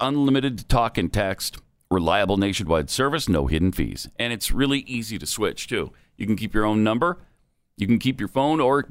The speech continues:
get a new one. It, they're really flexible with that stuff. Go to patriot mobile dot com slash pat, and when you use the offer code pat, you'll get a free month of service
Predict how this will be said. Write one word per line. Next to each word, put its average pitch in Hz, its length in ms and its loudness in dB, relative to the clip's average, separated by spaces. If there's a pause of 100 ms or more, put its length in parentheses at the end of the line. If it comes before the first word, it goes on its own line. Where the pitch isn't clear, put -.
(300)
get 135 140 0
a 135 60 2
new 123 180 4
one. 58 360 -2
It, 87 180 -4
they're 87 160 2
really 113 340 0
flexible 82 540 -4
with 64 120 -4
that 60 200 -2
stuff. - 380 -4 (1000)
Go 139 160 0
to 156 80 -2
patriot 151 380 2
mobile 139 220 4
dot 127 220 -2
com 98 380 2 (140)
slash 92 540 0
pat, 76 380 0 (100)
and 104 200 0
when 117 120 4
you 113 80 4
use 151 260 2
the 160 160 -2
offer 127 240 0
code 104 260 0
pat, 123 280 2
you'll 110 140 2
get 92 180 -2
a 80 40 -4
free 127 600 -2
month 110 260 0
of 101 120 -2
service 71 520 -2